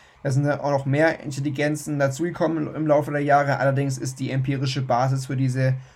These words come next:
multiplen Intelligenzen ziemlich schwach. Auch Daniel Goleman hat dann, äh, die Konstrukte emotionale beziehungsweise soziale Intelligenz postuliert. Das hat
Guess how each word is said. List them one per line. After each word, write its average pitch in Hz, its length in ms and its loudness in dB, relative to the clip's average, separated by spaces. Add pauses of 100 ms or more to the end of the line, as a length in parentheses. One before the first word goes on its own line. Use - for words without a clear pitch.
(180)
multiplen 135 480 0
Intelligenzen 131 840 0
ziemlich 135 800 -2 (300)
schwach. 135 560 0 (420)
Auch 135 200 0
Daniel 143 340 0
Goleman 147 560 4
hat 135 160 2
dann, 139 280 2 (120)
äh, 131 280 2
die 190 120 -4
Konstrukte 131 640 -4
emotionale 139 640 0
beziehungsweise 131 800 0 (360)
soziale 143 560 4
Intelligenz 135 800 -4
postuliert. 147 880 0 (460)
Das 139 180 -2
hat 135 160 2